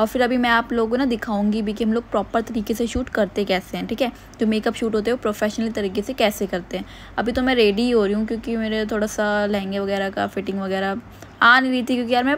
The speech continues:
पतली हूँ तो fit नहीं आ पाता। वैसे अभी मैं पतली नहीं हूँ, अभी तो मैं मोटी हो रही हूँ, but फिर भी जो normal size होते हैं ना वो मेरे को आते नहीं हैं,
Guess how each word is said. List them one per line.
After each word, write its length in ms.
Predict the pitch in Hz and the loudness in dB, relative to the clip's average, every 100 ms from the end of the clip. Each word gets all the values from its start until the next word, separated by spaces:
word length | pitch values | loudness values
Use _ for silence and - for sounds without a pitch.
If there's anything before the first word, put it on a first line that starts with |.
| - | 0
पतली 380 | 247 247 254 262 | -2 0 2 2
हूँ 380 | 247 240 254 | 2 2 0
तो 320 | 247 240 240 233 | 0 2 2 0
fit 280 | 254 247 | -2 0
नहीं 120 | 247 233 | 2 2
आ 100 | 196 | 2
पाता। 280 | 202 180 190 | 0 -2 -2
वैसे 240 | 202 214 | -2 -2
अभी 140 | 208 | -2
मैं 120 | 220 220 | -2 -4
पतली 320 | 202 262 208 | -6 -4 -4
नहीं 140 | 196 | -2
हूँ, 60 | 196 | -4
अभी 60 | 208 | -4
तो 100 | 220 | -4
मैं 80 | |
मोटी 300 | 208 185 185 | -2 -4 -4
हो 100 | 196 | -2
रही 80 | 180 | 0
हूँ, 80 | 247 - - - 226 | -2 -6 -18 0 2
but 120 | 233 | 2
फिर 260 | - 254 | 4 2
भी 220 | 220 240 240 | 4 0 0
जो 100 | 220 | 0
normal 360 | 226 208 220 | 0 0 -2
size 280 | 233 226 208 | 0 0 0
होते 160 | 202 202 | -2 -2
हैं 80 | 208 | -4
ना 60 | |
वो 80 | 226 | -2
मेरे 160 | 220 214 | -4 -4
को 100 | - | -2
आते 380 | 208 196 - 208 | -2 -2 -2 -2
नहीं 260 | 190 185 | -2 -4
हैं, 120 | 208 | -4